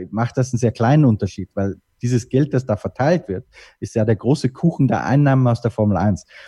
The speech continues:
Jetzt haben wir grad die Umsatznachricht bekommen. Ähm, statt im Vorjahr sechshundert Schlag mich tot, irgendwas Millionen in, im Vergleichszeitraum, waren das jetzt vierundzwanzig. Ja, also quasi Einbruch auf fast null. Ähm,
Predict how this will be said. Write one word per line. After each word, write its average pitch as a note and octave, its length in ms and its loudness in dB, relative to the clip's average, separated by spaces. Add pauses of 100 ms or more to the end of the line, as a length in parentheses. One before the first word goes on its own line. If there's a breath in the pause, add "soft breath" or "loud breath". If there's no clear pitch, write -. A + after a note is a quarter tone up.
(160 loud breath)
Jetzt - 100 -20
haben B2 160 4
wir B2+ 80 2
grad A#2+ 220 -2
die C#3 80 -2
Umsatznachricht A2 720 -2
bekommen. C3 520 0
Ähm, A#2 220 4
statt A#2+ 340 -2
im B2 120 0
Vorjahr C3+ 500 2
sechshundert B2+ 640 0
Schlag - 220 -2
mich D#3+ 140 0
tot, D#3+ 260 0
irgendwas D#3+ 440 0
Millionen D#3 420 2
in, D3 260 -2
im C#3+ 160 0
Vergleichszeitraum, C3+ 840 -2 (320 loud breath)
waren A#2 200 2
das B2+ 140 0
jetzt C3 260 0
vierundzwanzig. A#2+ 880 -2 (260)
Ja, A2+ 180 -4
also A2 420 0 (720 loud breath)
quasi B2+ 260 2
Einbruch C3 440 2
auf B2 300 0 (460)
fast C3 320 -2
null. A2 320 2 (560 soft breath)
Ähm, G#2+ 380 2